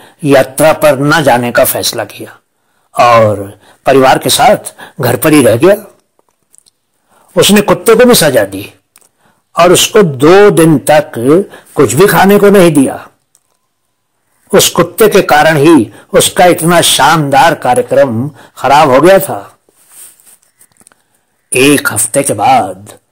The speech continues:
खबर आई कि टाइटैनिक जहाज डूब गया था। यह खबर सुनकर पहले तो वो व्यक्ति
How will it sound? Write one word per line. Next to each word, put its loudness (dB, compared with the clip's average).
खबर 0
आई 2
कि -8
टाइटैनिक -4
जहाज -6
डूब -12
गया -14
था। -20
यह 2
खबर -2
सुनकर 0
पहले -2
तो 0
वो 0
व्यक्ति -4